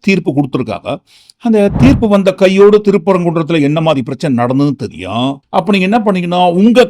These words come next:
கட்சியோட, நீங்க சொன்ன உங்க கொள்கை எதிரி பிஸ்கெட் ஜே பி கட்சியை எதிர்த்து ஒரு வாய்ஸ் கொடுத்திருக்கணும். மதச்சார்பற்ற ஆட்சியை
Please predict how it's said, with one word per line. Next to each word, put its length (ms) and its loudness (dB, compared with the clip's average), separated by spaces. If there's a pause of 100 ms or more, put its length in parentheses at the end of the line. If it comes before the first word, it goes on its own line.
கட்சியோட, 520 2 (100)
நீங்க 440 2
சொன்ன 320 0
உங்க 280 -2
கொள்கை 480 4
எதிரி 300 2
பிஸ்கெட் 380 0
ஜே 80 4
பி 140 -2
கட்சியை 420 0
எதிர்த்து 380 -4 (540)
ஒரு 160 6
வாய்ஸ் 260 2
கொடுத்திருக்கணும். 480 -12 (160)
மதச்சார்பற்ற 680 2
ஆட்சியை 480 0